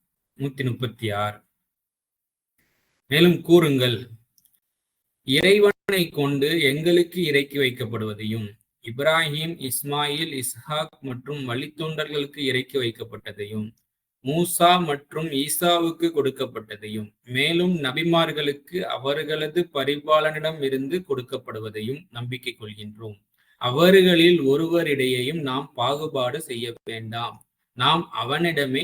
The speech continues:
சமாதானம் கொள்பவர்கள். அரபிலையும் பார்த்துருவோம். கூலு, கூறுங்கள். ஆமன்னா பில்லாஹி.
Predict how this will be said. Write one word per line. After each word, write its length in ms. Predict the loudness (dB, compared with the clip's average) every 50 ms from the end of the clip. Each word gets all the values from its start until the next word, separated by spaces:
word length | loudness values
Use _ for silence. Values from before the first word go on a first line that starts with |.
| -4
சமாதானம் 720 | -8 -12 -14 -12 -10 -8 -6 -6 -6 -6 -8 -8 -10 -14 -14
கொள்பவர்கள். 640 | _ -16 -14 -12 -12 -12 -14 -16 -16 -18 -20 -20 -20 _ _ _ _ _ -12
அரபிலையும் 540 | -10 -8 -8 -6 -6 -6 -6 -8 -10 -12 _ _
பார்த்துருவோம். 580 | -8 -8 -8 -8 -16 -20 -18 -18 -18 -20 -20 _ _ _ _ _ _ _ _ _ _ _ _ _ _ _ _ _ _ _ _ _ _ _ _ _ _ _ _ _ _ _ _ _ _ _ _ -20 _ _ _ _ -2
கூலு, 340 | 2 4 4 6 6 6 4 4 0 -4 -8 -18 _ _
கூறுங்கள். 600 | -4 -2 2 2 2 2 2 0 -2 -2 -4 -4 -8 _ _ _ _ _ _ _ _ _ _ _ _ _ _ _ _ _
ஆமன்னா 640 | 2 4 4 4 4 2 -2 -2 -4 -2 0 0 0 0 0
பில்லாஹி. 680 | -2 -2 -2 0 0 2 2 2 2 0 0 -2 -2